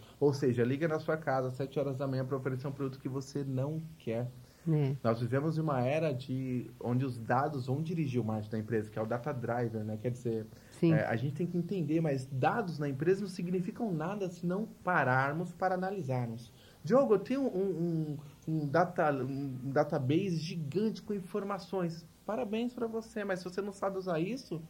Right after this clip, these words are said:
Speaker 1: não significa nada. Não adianta ter dados.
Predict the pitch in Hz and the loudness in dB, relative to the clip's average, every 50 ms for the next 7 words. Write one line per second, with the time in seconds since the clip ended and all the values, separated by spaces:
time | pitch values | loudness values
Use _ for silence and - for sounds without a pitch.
0 | - - - - - - 233 233 - 233 214 247 233 226 226 - - 220 - 240 | -16 -20 -20 -10 -6 -4 -2 -2 -2 0 2 4 4 4 4 0 -4 -4 -2 -2
1 | 226 208 185 196 226 226 196 156 131 - - - - - - - - - - - | -2 0 0 -2 -2 -2 -2 -4 -4 -6 -10 -16 -20 -20 -20 -20 -20 -20 -20 -20
2 | - - - - - 214 208 226 254 247 254 247 - 220 175 175 156 135 123 120 | -20 -20 -12 -4 -2 0 0 2 2 0 0 2 2 2 4 6 4 4 4 2
3 | 113 117 | -2 -4